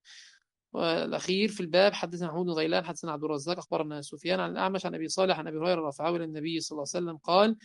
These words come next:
"يقول الله: 'من أذهبت حبيبتيه فصبر واحتسب، لم أرض له ثوابا دون الجنة.'" قال: "باب"، ثم باب، ثم باب ما جاء في حفظ اللسان.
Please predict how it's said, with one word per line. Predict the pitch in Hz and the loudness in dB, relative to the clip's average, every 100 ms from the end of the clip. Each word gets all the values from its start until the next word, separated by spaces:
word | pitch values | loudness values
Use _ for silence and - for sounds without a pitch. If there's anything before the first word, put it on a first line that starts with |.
| - - - | -18 -20 -2
"يقول | 185 - 220 | 0 4 6
الله: | 190 190 | 6 6
'من | 180 175 | 4 -2
أذهبت | 170 170 185 - 175 - | -2 0 -2 -2 -4 -2
حبيبتيه | - 180 165 165 156 147 139 135 139 143 175 190 175 220 226 _ _ _ _ _ _ _ _ _ _ _ _ _ | 0 0 2 0 0 -2 -4 -6 -6 0 2 2 2 2 0 _ _ _ _ _ _ _ _ _ _ _ _ _
فصبر | - 170 - 208 | -2 2 6 8
واحتسب، | 175 147 202 233 202 | 8 4 0 0 0
لم | 185 - | -2 0
أرض | 190 175 | 0 2
له | 175 170 | 0 0
ثوابا | 170 165 180 170 170 165 | 0 2 2 0 -4 -6
دون | 165 165 | -6 -6
الجنة.'" | 143 139 120 - - _ _ _ _ _ _ _ _ _ _ _ _ | -8 -10 -14 -20 -20 _ _ _ _ _ _ _ _ _ _ _ _
قال: | - 202 180 | 0 4 4
"باب"، | 180 165 147 131 - _ _ _ _ - - - - - - _ - - _ _ - - - - - - - - | 4 2 -2 -8 -16 _ _ _ _ -20 -20 -20 -20 -20 -20 _ -20 -20 _ _ -20 -20 -16 -10 -8 -6 -6 -6
ثم | 170 156 | -4 -2
باب، | 165 180 208 - _ _ _ _ _ _ _ _ _ _ _ | 0 0 -2 -6 _ _ _ _ _ _ _ _ _ _ _
ثم | - - | -14 -4
باب | 180 185 214 196 | 2 6 6 6
ما | 170 | 2
جاء | 185 185 | 2 2
في | 175 | 0
حفظ | - 202 165 | -2 -2 0
اللسان. | 170 160 151 185 180 139 | -2 -2 0 2 2 -2